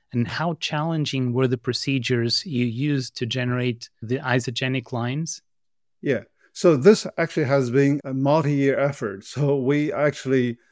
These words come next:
Speaker 2: started when there was no crispr. There was only TALEN. So it has been a long journey for us. So first, we have to repair the exon three mutation in a homozygously mutated subject. So this is a patient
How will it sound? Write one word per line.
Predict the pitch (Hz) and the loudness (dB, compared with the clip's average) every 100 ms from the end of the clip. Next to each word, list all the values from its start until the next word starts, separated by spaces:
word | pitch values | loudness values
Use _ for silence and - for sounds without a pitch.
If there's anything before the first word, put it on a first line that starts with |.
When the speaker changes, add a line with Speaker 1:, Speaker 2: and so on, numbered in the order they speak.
| _ | _
Speaker 2:
started | - - 151 139 127 | -16 0 4 4 2
when | 131 123 123 135 | 0 -2 0 0
there | 131 131 | 2 2
was | 123 117 | 2 2
no | 123 135 | 2 0
crispr. | - 151 - - 98 - _ | 0 -6 -6 -14 -16 -18 _
There | 123 123 | -10 -4
was | 127 123 | -2 2
only | 143 131 | 2 0
TALEN. | - 147 135 92 - _ _ _ | 0 2 2 0 -12 _ _ _
So | - 131 | 0 2
it | 131 | 2
has | 135 - | 0 2
been | 139 135 143 | 4 4 2
a | 131 | -2
long | 127 131 143 143 | 0 2 4 2
journey | 120 147 135 107 | 4 4 4 -2
for | - 101 | -6 -8
us. | 69 - _ _ _ | -8 -18 _ _ _
So | 139 | -4
first, | - 185 190 | 6 6 6
we | 147 151 | -4 -4
have | 135 135 139 - | 0 0 0 -2
to | 135 113 | -4 -2
repair | 120 117 - 135 139 139 | -6 -6 0 2 2 0
the | 117 | -6
exon | 127 143 143 127 - | -4 -4 -2 -4 -2
three | 139 131 | -2 -2
mutation | 120 117 135 151 - 160 160 _ _ _ - | -4 -4 -4 -4 -6 -8 -8 _ _ _ -8
in | 139 | -2
a | 127 | -2
homozygously | 123 139 135 127 120 135 123 127 - 120 123 120 | 0 0 0 2 2 2 2 -2 -2 -4 -4 -4
mutated | 120 117 139 127 120 | -6 -2 0 0 -2
subject. | - 135 135 156 - | -4 -6 -4 -8 -8
So | - 123 | -6 -6
this | 110 160 156 | 0 -2 0
is | 135 131 | -4 -2
a | 127 | -4
patient | - 147 151 - - 95 | -4 -6 -6 -8 -12 -14